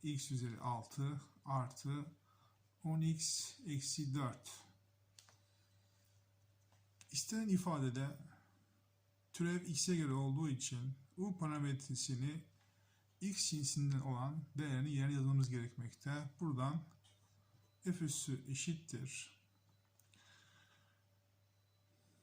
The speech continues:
dokuz üzeri x üzeri yedi artı beş x kare eksi dört x çarpı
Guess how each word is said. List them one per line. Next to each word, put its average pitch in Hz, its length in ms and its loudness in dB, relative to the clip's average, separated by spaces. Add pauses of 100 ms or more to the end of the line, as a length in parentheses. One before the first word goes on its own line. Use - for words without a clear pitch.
(380)
dokuz 165 340 2
üzeri 143 400 2 (1900)
x 175 240 -2
üzeri 151 280 2
yedi 143 460 2 (840)
artı 139 480 -2
beş 156 600 -2 (520)
x - 360 0
kare 139 500 0
eksi 143 760 0
dört 151 360 0
x - 380 -4
çarpı 135 680 -2